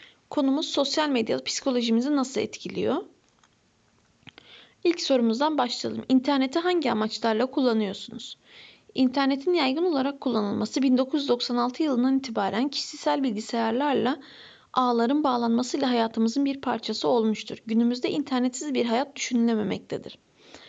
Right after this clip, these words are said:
İnternet ağları telefonlardan bilgisayarlarla, bilgisayarlardan T V'lere kadar tüm cihazların üzerinde ağ olarak bağlı durumdadır. İnterneti gerekli haber,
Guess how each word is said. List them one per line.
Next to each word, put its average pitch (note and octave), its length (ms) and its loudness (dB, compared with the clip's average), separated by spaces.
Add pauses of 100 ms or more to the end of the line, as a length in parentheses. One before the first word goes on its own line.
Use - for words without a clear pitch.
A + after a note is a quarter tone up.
(220)
İnternet C4+ 460 2
ağları B3 340 2
telefonlardan A#3 840 0
bilgisayarlarla, B3 840 2
bilgisayarlardan A#3 840 0
T B3 200 -2
V'lere B3 320 0
kadar A#3 300 -2 (560)
tüm F#4 220 4
cihazların B3 460 2
üzerinde A3+ 600 2 (1400)
ağ D4+ 200 4
olarak B3 420 2
bağlı A3+ 300 4
durumdadır. G3+ 580 -2 (560)
İnterneti C4 540 2
gerekli C#4 400 0
haber, B3+ 320 2